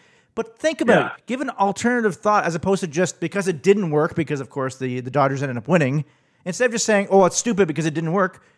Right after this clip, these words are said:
Speaker 1: think about it. Have a little bit more critical analysis to that. And, uh, that, that one drives me, uh, crazy.
Speaker 2: Yeah, so that's the stuff I always try to, the perspective I always try to bring to the game of, "Hey, this play didn't work.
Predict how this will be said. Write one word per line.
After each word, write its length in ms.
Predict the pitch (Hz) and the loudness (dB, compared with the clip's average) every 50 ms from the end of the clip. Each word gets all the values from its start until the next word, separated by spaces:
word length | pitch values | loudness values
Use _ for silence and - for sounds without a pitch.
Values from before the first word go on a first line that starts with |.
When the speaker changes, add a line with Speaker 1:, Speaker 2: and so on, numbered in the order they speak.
| _ _ | _ _
Speaker 1:
think 400 | _ - - - 214 254 247 - | _ -8 -2 -2 -2 0 0 0
about 200 | 233 175 175 151 | 0 2 2 2
it. 40 | 143 | 2
Have 120 | 180 196 | 2 2
a 40 | 208 | 4
little 200 | 214 226 214 226 | 4 4 4 4
bit 40 | 220 | 4
more 180 | 196 196 196 | 2 2 2
critical 400 | - - - 196 202 190 - 190 | 0 2 2 2 2 2 0 0
analysis 460 | 170 165 156 156 180 180 - - 135 - | 0 2 2 2 2 0 0 -4 -8 -8
to 100 | - 135 | -8 -6
that. 220 | 110 110 104 104 - | -4 -4 -4 -4 -4
And, 300 | 120 131 131 131 131 - | -6 -6 -4 -6 -6 -6
uh, 100 | - 143 | -8 -8
that, 200 | 131 175 175 - | -6 -6 -6 -4
that 300 | - 180 185 180 175 196 | -4 -2 -2 0 0 0
one 100 | 214 196 | -2 -2
drives 260 | 147 147 143 143 139 | -2 0 0 0 0
me, 220 | 127 123 113 120 117 | -2 -6 -6 -6 -6
uh, 220 | 117 110 104 107 | -6 -6 -6 -8
crazy. 340 | 104 - 104 113 120 101 82 - _ _ _ _ _ _ _ _ _ _ _ _ _ _ _ _ _ _ _ - | -8 -10 -10 -10 -10 -12 -14 -20 _ _ _ _ _ _ _ _ _ _ _ _ _ _ _ _ _ _ _ 2
Speaker 2:
Yeah, 400 | 120 127 123 107 95 - - - | 4 6 6 6 4 0 0 -2
so 80 | - 135 | 0 2
that's 220 | 113 123 127 - - | 4 4 4 2 -2
the 80 | 131 | -2
stuff 240 | - - 135 117 - | 0 2 2 2 2
I 100 | 117 110 | 2 4
always 180 | 107 110 110 107 - | 4 4 4 4 2
try 120 | 123 110 | 0 0
to, 120 | 101 101 107 - - 98 | 0 0 0 -2 -4 -6
the 120 | 107 110 | -8 -6
perspective 500 | - 117 107 - - 127 113 - 113 110 | -6 -6 -8 -6 -6 -8 -8 -8 -6 -4
I 60 | 104 | -2
always 180 | 98 101 101 98 - | -2 -2 -2 -4 -6
try 100 | 117 107 | -8 -8
to 80 | 98 | -8
bring 240 | 90 - 104 104 98 | -8 -6 -8 -8 -8
to 60 | 101 95 | -10 -16
the 100 | 92 92 | -14 -8
game 300 | - 101 98 95 95 90 | -4 -2 -2 -2 -2 -4
of, 120 | 87 85 _ _ _ _ _ _ _ - | -8 -8 _ _ _ _ _ _ _ -6
"Hey, 220 | 147 147 139 131 | -4 -2 -2 -2
this 120 | 113 139 - - - | -4 -6 -8 -4 -2
play 160 | 170 165 156 156 - | 0 0 0 -2 -4
didn't 260 | 135 135 151 151 - | -6 -6 -6 -8 -2
work. 260 | 107 127 147 170 185 | 2 2 2 2 0